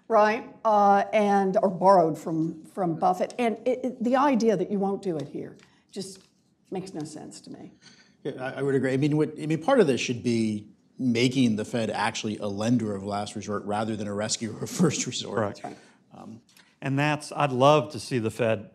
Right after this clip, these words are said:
Speaker 3: to come up with a similar rule on its own. Uh, but quite frankly, even if they were to do that tomorrow, which they're not going to, you know, my concern would be that they can change that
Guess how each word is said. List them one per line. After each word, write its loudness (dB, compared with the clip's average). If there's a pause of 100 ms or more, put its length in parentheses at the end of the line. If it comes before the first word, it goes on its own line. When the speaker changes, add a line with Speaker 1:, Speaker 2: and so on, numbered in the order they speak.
(160)
Speaker 3:
to -20
come -2
up -2
with -4
a -6
similar -6
rule -4
on -6
its -10
own. -6 (520)
Uh, 0
but -4
quite 2
frankly, -4 (200)
even 2
if -2 (220)
they -2
were 0
to -8
do -2
that -4
tomorrow, -6
which -12
they're -4
not -10
going -4
to, -12 (380)
you -10
know, -6
my -2
concern -4
would -8
be -2
that -6
they -2
can -12
change -8
that -2